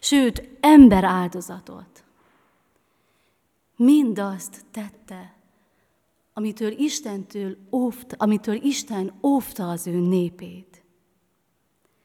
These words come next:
Mert ő nem kíván emberáldozatot. És Illés próféta is ott van ebben a harcban, ismert a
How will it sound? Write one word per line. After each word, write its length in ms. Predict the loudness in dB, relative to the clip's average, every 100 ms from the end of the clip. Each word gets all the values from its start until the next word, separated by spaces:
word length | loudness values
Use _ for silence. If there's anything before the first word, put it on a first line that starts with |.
| _ _ -10
Mert 160 | -6
ő 100 | -4
nem 280 | -2 -2 -2
kíván 400 | -4 -8 -8 -10
emberáldozatot. 1200 | -12 -12 -16 -18 -20 -20 -20 -20 -20 -20 _ _ _ _ _ _ _ _ _ _ _ _ _ _ _ _ _ _ _ _ _ _ _ _ _ _ _ _ _
És 160 | -20 -10
Illés 400 | -6 -4 -4 -6
próféta 680 | -8 -8 -8 -8 -10 -10 -12
is 300 | -14 -14 -16 -14
ott 220 | -10 -10 -8
van 180 | -8
ebben 300 | -8 -8 -10
a 80 | -10
harcban, 540 | -10 -10 -10 -12 -14 -14
ismert 600 | -10 -8 -8 -10 -14
a 120 | -20